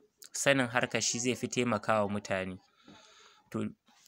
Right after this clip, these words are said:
shi ne nake sanar da mutane wannan class da za mu yi zai koyar da mutane yadda za su yi trading da yadda za su je siya dala su yi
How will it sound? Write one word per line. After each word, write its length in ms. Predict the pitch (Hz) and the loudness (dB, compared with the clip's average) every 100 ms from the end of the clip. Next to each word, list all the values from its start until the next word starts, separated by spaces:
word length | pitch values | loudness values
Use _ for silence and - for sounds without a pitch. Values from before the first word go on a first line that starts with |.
| - | -14
shi 240 | - - | -6 -2
ne 120 | 127 117 | 0 0
nake 240 | 120 113 | 0 0
sanar 300 | - 117 117 | 0 2 2
da 80 | 110 | 2
mutane 320 | 110 113 107 110 | -2 -2 -2 0
wannan 260 | 104 107 | 0 -2
class 260 | 107 113 107 | 0 0 0
da 80 | 98 | -2
za 220 | 101 117 | -2 0
mu 80 | 113 | -2
yi 280 | 110 107 107 | -2 -4 -6
zai 240 | 110 120 110 | -6 -4 -4
koyar 300 | - 113 110 | -4 -4 -2
da 100 | 104 | -2
mutane 580 | 107 107 104 101 107 107 | -2 -2 -2 0 -2 -4
yadda 240 | 107 104 | -2 -4
za 200 | 98 107 | -2 -2
su 160 | 107 104 | -2 -8
yi 40 | |
trading 640 | - 110 113 113 107 104 | -8 -6 -4 -4 -4 -6
da 80 | 101 | -2
yadda 200 | 110 107 | -2 -2
za 140 | 107 107 | -2 -2
su 160 | - | -2
je 100 | 107 | -4
siya 580 | 107 - 104 104 104 104 | -6 -6 -4 -2 0 0
dala 260 | 104 110 104 | -2 -2 -2
su 140 | 104 | -4
yi 60 | 107 | -8